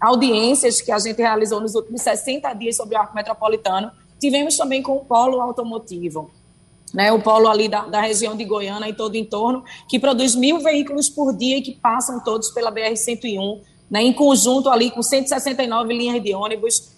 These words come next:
né, trazendo esse, é, contribuindo, claro, para o gargalo logístico, mas, é, estão bastante otimistas com a decisão do governo de fazer o projeto,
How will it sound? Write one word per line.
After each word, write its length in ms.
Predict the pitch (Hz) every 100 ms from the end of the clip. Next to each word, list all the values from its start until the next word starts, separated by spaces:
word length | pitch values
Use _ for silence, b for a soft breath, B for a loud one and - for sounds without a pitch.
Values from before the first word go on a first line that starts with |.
| _
né, 160 | 196 226
trazendo 520 | 262 269 214 233 240
esse, 400 | 254 269 233 - _ _
é, 140 | 220 214
contribuindo, 760 | - 285 320 294 269 247 269
claro, 360 | - 208 208 220
para 180 | 233 220
o 220 | 214 220
gargalo 420 | 233 214 220 214
logístico, 500 | 214 190 233 254 285
mas, 300 | 262 285 - B B B B
é, 300 | 247 240 202 - - 277
estão 220 | - 330
bastante 480 | 359 - 311 359 381
otimistas 720 | 339 330 240 254 330 294 -
com 80 | 277
a 40 |
decisão 320 | 254 262 254
do 80 | 262
governo 520 | 247 202 208 240 247
de 100 | 226
fazer 240 | 233 226 226
o 80 |
projeto, 800 | 226 214 180 - 202 240 247 233